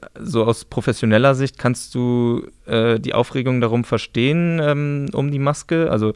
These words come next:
sie ist ja inzwischen, ja, für einige ist es ein Hassobjekt geworden, für andere, äh, die halten es gefährlich, sich irgendwie mit Maske, äh, zu bewegen und sie lange aufzuhaben. Kannst du, kannst du das nachvollziehen, dass,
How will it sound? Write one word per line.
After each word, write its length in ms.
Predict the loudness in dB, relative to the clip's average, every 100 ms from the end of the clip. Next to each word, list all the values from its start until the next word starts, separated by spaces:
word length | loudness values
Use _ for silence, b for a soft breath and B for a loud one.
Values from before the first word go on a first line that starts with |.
| b b b
sie 120 | -4
ist 120 | 0
ja 380 | 4 6 6 4
inzwischen, 1120 | 0 -4 -6 -4 -6 -2 0 0 0 -2 -6 -6
ja, 160 | -2 0
für 100 | 0
einige 260 | -2 0
ist 100 | 0
es 100 | -2
ein 100 | -2
Hassobjekt 480 | -2 -2 -2 -2 -4
geworden, 380 | -4 2 2 2
für 140 | 0
andere, 500 | 0 0 2 2 2 0 b b b b
äh, 260 | -2 2 4
die 120 | 4
halten 180 | 2 0
es 180 | -2 -8
gefährlich, 720 | -6 2 4 2 -2 -10 -8
sich 240 | -8 -8 -4
irgendwie 420 | -2 -2 -2 0
mit 160 | 0 0
Maske, 1040 | 0 0 -2 2 2 2 2 0 -2 -4
äh, 40 | -8
zu 160 | -6
bewegen 420 | -6 0 2 2
und 140 | 0 0
sie 80 | 0
lange 240 | 2 2
aufzuhaben. 580 | 2 0 -2 2 2 0
Kannst 260 | -2 -4
du, 200 | -4 -4
kannst 280 | -2 -6 -4
du 140 | -6 -4
das 200 | -4 -2
nachvollziehen, 680 | -2 -2 -4 -2 -2 0
dass, 180 | -2 -6